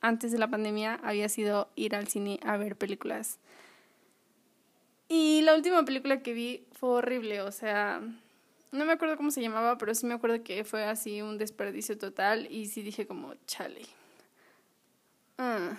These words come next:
en fin, continuemos. El orden de las pelis no importa, así que empecemos con Intensamente o Inside Out en su título original del dos mil quince de la gran Pixar.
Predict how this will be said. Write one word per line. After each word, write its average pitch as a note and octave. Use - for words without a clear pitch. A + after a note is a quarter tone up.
en C4+
fin, G#3
continuemos. B3+
El C#4+
orden C#4+
de C4
las A3+
pelis A3
no A3+
importa, A3
así B3
que A#3+
empecemos A#3
con A3
Intensamente A#3
o G#3+
Inside A3
Out B3+
en A3+
su A3
título G#3+
original G#3+
del A3
dos G#3
mil G#3+
quince A3
de C4+
la C#4+
gran B3
Pixar. -